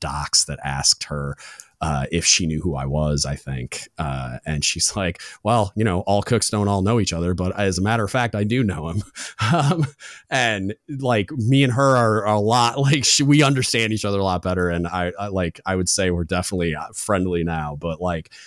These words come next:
I think that's what you're gonna experience is, is a lot of, and I told you this when you <laughs> first started to, to decide to do the podcast. I'm like, "There's a big difference between you saying these things as a first class and you saying these things as a chief."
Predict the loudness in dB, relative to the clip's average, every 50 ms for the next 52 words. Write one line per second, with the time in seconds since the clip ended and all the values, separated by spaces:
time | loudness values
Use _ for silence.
0 | -20 -12 _ -2 -2 -2 -2 -2 -4 -4 -2 0 0 0 0 0 -2 -4 -2 -2
1 | -2 0 0 2 2 2 2 2 2 0 0 0 -2 -2 -2 -4 -4 -4 -4 -4
2 | -4 -4 -2 -2 -2 -4 -4 _ -2 0 0 0 2 0 0 -2 -2 -6 -20 _
3 | _ _ _ _ _ -2 0 0 2 4 4 4 4 4 4 2 0 0 0 2
4 | 2 2 2 4 4 6 6 6 6 6 4 4 4 4 4 4 4 2 2 4
5 | 4 4 4 4 2 0 0 -2 -4 -6 -4 -2 0 0 2 2 2 2 2 2
6 | 2 0 0 0 2 2 2 2 2 0 -2 -2 -2 0 2 2 2 0 -2 -6
7 | -18 -20 _ _ _ -2 0 2 4 2 2 2 0 2 4 4 4 4 4 4
8 | 2 2 2 2 -2 -4 -4 -4 -6 -6 -8 -10 -20 _ _ _ _ -2 -2 -2
9 | 0 2 2 4 4 4 4 4 2 2 2 2 2 2 2 4 4 4 4 4
10 | 4 2 0 0 2 2 0 0 0 0 -2 0 0 0 0 0 2 2 2 2
11 | 2 0 -2 -2 -2 -2 0 0 0 0 0 -2 -2 -4 -2 -2 -2 -2 -2 0
12 | 0 -2 -2 -4 -6 -12